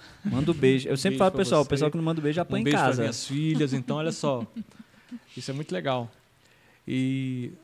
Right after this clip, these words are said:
Speaker 2: minha mulher falando, outro dia falou o seguinte: é, que quando ela era pequena, a mãe tinha um cuidado muito grande pra que ela não arranhasse as pernas.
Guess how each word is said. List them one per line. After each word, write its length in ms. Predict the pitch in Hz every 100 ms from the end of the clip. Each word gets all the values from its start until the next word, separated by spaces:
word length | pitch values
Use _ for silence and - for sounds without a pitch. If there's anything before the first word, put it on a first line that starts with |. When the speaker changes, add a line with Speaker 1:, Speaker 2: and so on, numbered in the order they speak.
| 254
Speaker 2:
minha 200 | 123 123
mulher 180 | 135 131
falando, 320 | 139 135 135 -
outro 240 | 127 -
dia 280 | 120 120 147
falou 180 | 135 131
o 40 |
seguinte: 420 | 127 131 127 127 - _ _ _ _ _ _
é, 480 | 107 113 113 113 110
que 100 | -
quando 380 | 127 131 143 135
ela 180 | 131 123
era 140 | 120
pequena, 460 | 113 110 165 180 110 - _ _ _ _ _ _ -
a 140 | 120
mãe 340 | 123 123 139 143
tinha 240 | - 147
um 40 |
cuidado 360 | 143 151 143 143
muito 240 | 143 175
grande 300 | 165 143 165
pra 100 | -
que 120 | 180 170
ela 120 | 175
não 240 | 165 185
arranhasse 640 | 175 185 175 156 185 - 214
as 200 | 202 -
pernas. 540 | 180 208 165 110 -